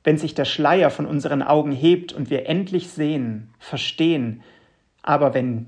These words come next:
wir eben nicht vergehen, trotz all unseres Versagens. Unsere Fragmente werden sich am Ende zusammenfügen, werden vollkommen in seinem göttlichen Licht,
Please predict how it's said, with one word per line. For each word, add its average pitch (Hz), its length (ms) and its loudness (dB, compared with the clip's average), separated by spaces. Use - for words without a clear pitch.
wir 147 500 0
eben 180 420 -2
nicht 185 360 0
vergehen, 120 600 -4
trotz - 460 0
all 131 260 2
unseres 131 480 -2
Versagens. 120 880 -6
Unsere 185 360 2
Fragmente 147 840 -2
werden 156 240 0
sich - 260 -6
am 139 120 -4
Ende 165 340 -4
zusammenfügen, 135 1040 -4
werden 135 240 0
vollkommen 151 880 0
in 135 160 -2
seinem 160 460 0
göttlichen 151 500 -4
Licht, 131 520 -8